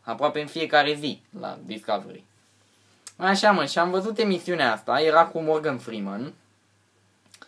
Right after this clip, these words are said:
și avea un subiect foarte tare, și anume, mai avem sau nu intimitate în ziua de astăzi? Foarte corectă, foarte bun subiectul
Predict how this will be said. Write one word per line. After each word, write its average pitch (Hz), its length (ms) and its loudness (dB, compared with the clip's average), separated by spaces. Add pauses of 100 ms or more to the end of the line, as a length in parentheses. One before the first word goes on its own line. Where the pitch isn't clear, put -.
(180)
și - 80 2
avea 180 120 2
un 233 80 0
subiect 208 340 -4
foarte 196 300 4
tare, 107 280 4
și - 140 -12
anume, 135 380 -4 (300)
mai 127 260 0
avem 139 240 -2
sau 202 220 0
nu 180 80 -2
intimitate 131 680 -2
în 135 120 -6
ziua 131 280 2
de 123 80 0
astăzi? - 380 -4 (840)
Foarte 269 300 -2
corectă, 190 380 -8 (260)
foarte 202 260 -4
bun 180 240 -2
subiectul 101 520 -8